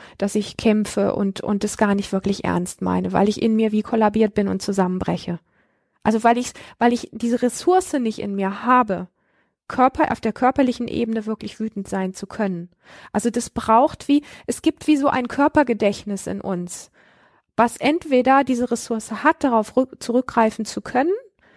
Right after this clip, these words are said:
was sowas sagt wie, ähm, ich, ich weiß, ich weiß genau, wenn's drauf ankommt,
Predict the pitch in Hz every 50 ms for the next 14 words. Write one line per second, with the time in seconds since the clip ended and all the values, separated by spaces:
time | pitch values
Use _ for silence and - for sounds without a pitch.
0 | _ _ _ _ - 233 226 - - - - - - 240 233 247 233 - - -
1 | 233 226 226 220 - - 233 214 214 226 226 226 220 - - 220 208 208 208 208
2 | 220 208 _ _ - - - - _ _ _ _ _ _ _ _ _ - 220 -
3 | - - _ - 220 - 226 247 262 302 - - - _ _ _ _ - 233 -
4 | 233 262 277 - - 277 254 262 302 330 320 311 320 - - - 269 262 240 -
5 | - 269 277 302 311 - - 226 214 226 269 302 -